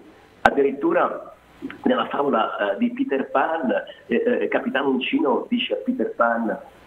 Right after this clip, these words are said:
"È solo un qualunquista, un esibizionista. Di tutti i miei nemici è il più pericoloso, il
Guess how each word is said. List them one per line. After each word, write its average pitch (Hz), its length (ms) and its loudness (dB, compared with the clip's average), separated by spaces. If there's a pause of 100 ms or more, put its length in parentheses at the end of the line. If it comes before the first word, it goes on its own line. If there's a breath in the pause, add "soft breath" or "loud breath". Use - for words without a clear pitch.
(680)
"È 101 160 2
solo 123 180 0
un 113 120 0
qualunquista, 113 840 -2 (440)
un 107 140 2
esibizionista. - 1040 -2 (640)
Di 113 160 4
tutti 110 280 0
i 139 40 4
miei 139 240 4
nemici 135 640 2
è 127 40 0
il 120 100 2
più - 400 -6
pericoloso, 131 960 2
il 226 140 0